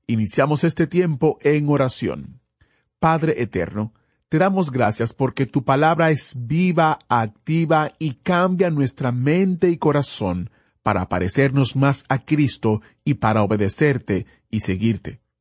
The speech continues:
Te pido que Cristo hoy sea nuestra paz y sea nuestra esperanza que nos conforte en nuestras vidas.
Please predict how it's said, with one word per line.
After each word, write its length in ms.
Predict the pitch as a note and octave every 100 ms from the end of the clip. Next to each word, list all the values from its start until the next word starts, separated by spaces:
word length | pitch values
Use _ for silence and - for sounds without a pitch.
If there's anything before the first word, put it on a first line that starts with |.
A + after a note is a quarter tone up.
| _ _ _ _ _
Te 140 | D3 C3+
pido 340 | F3+ F#3+ F#3
que 300 | - D#3+ - -
Cristo 640 | - G#3 G#3+ - - F#3 -
hoy 340 | - F#2+ D2+ - _
sea 400 | - - G3 F3+
nuestra 580 | D3+ F3+ F3+ F3 D#3 -
paz 380 | G2+ F2+ - -
y 140 | - D3
sea 200 | - F3+
nuestra 300 | F#3 E3+ E3+
esperanza 600 | - D3 D3 F3 D#3 D#3
que 120 | D3
nos 220 | C3 A#2+
conforte 720 | C3+ A#2+ - D#3 - C#3 -
en 120 | C3+ B2
nuestras 360 | B2 - A#2+
vidas. 500 | C#3 D3+ G2 - -